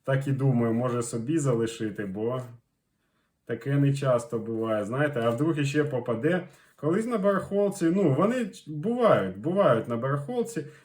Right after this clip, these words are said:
і бувають недорого. І, може, буду збирати, зберу собі там якусь величезну колекцію.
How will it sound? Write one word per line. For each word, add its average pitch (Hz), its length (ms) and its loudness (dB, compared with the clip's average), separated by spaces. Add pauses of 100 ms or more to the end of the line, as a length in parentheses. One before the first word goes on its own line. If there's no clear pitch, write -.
і 143 80 -2
бувають 160 500 6
недорого. 147 840 4 (500)
І, 226 180 -6
може, 226 380 0
буду 190 320 -4
збирати, 165 580 0
зберу 139 400 0
собі 135 360 -4
там 113 200 -2
якусь 113 400 -6
величезну 117 680 -2
колекцію. 110 720 -4